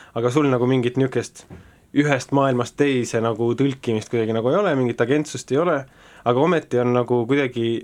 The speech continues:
mul on tun-, tunne, et, äh, spordivõrdlused nagu kunstis on nagu levinud, et seda ikka nagu näen.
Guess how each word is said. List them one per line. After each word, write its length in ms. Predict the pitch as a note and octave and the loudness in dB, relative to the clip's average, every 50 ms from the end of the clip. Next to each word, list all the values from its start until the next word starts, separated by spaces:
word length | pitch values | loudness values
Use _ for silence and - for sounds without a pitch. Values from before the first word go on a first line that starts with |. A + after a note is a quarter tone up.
| - _ | -10 _
mul 180 | - C#3+ D3 D3 | 0 2 2 2
on 100 | C#3+ C3 | 2 2
tun-, 220 | D3+ E3 E3 - - | 2 0 0 0 0
tunne, 320 | - D#3 E3 E3+ D3+ B2+ A2+ A2 | 0 2 2 2 2 2 2 2
et, 400 | A2 A2 - _ _ _ _ - A2+ | 0 -2 -6 _ _ _ _ -2 0
äh, 680 | A2+ A2 A2 A2+ A2+ A2+ A2+ A2+ A2+ A2+ A2+ A2+ A#2 - - _ _ | 0 0 0 0 0 0 0 0 0 -2 -2 -2 -4 -6 -10 _ _
spordivõrdlused 1120 | - - - - D3+ E3+ F3 E3+ B2+ A2+ A#2 D#3 F#3+ F#3+ C#3+ - G#2+ A2 G#2 - G2 - - | -20 -14 0 2 2 2 4 2 0 0 2 2 2 0 -2 -4 -6 -8 -6 -6 -8 -8 -8
nagu 160 | G2+ G#2 G#2 G#2 | -6 -6 -6 -2
kunstis 540 | - C3 B2+ B2+ - - G#2 G2+ - - - _ _ _ | -2 -2 -2 -2 -4 -6 -8 -8 -8 -10 -16 _ _ _
on 160 | A2+ A2+ A2+ A2 | -4 -4 -2 -2
nagu 280 | A2+ A#2 G#2+ A#2 A#2 A#2 A#2 | -2 -2 -2 -2 -2 -2 0
levinud, 400 | B2 D#3 E3 D3 A2+ G#2 F#2+ F#2 G2 | 0 0 2 0 0 -2 -4 -6 -8
et 100 | G2 - | -10 -10
seda 200 | - G#2+ A#2 B2 | -8 -4 -2 -2
ikka 220 | C#3 C#3 - - G#2 | -2 -2 -4 -6 -6
nagu 160 | G2+ G2 G#2 A2 | -4 -4 -2 0
näen. 200 | C3 B2 A2 | 0 0 0